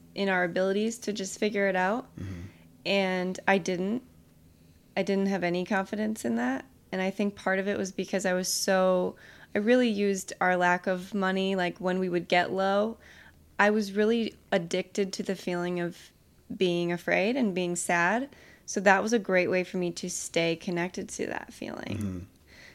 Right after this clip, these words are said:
Speaker 1: So I would, you know, if I would, if I was sad or I was scared or I, I was just in a bad mood,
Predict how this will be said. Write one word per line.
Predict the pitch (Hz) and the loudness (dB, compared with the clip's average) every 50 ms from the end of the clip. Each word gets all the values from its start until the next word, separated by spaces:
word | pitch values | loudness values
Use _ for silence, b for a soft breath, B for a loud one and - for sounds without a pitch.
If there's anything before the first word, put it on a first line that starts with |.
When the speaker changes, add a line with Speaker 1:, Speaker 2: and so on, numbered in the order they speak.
| b | b
Speaker 1:
So | b - - 202 190 180 - | b 2 4 4 4 4 4
I | - 180 | 4 4
would, | 185 180 180 - - - | 4 4 2 0 -4 -6
you | - 196 190 | -2 0 0
know, | 180 175 175 | 2 0 0
if | 175 190 | 0 2
I | 185 185 | 2 2
would, | 185 185 190 - - - - - | 2 0 -4 -6 -10 -12 -8 -4
if | 196 - | 0 4
I | 214 | 4
was | 208 208 196 | 4 6 4
sad | - - - - 185 196 202 185 175 175 175 185 202 | 2 0 0 2 4 6 6 6 6 4 4 2 0
or | - - 185 180 175 | 0 0 0 2 2
I | 175 | 2
was | 175 175 - | 2 0 -2
scared | - - - - 180 185 185 180 175 175 175 | -6 -4 0 2 2 4 4 4 4 4 4
or | 180 180 | 4 4
I, | 180 185 180 175 - - - - - - | 4 2 2 0 -4 -12 -20 -10 -2 0
I | 190 180 | 2 2
was | 180 180 170 | 2 2 -2
just | - 175 - - | -4 -4 -4 -2
in | 180 | -2
a | 175 | 0
bad | 170 170 180 175 170 165 | 2 4 4 4 4 2
mood, | 175 180 185 180 175 175 175 - | 2 2 2 2 0 0 -2 -6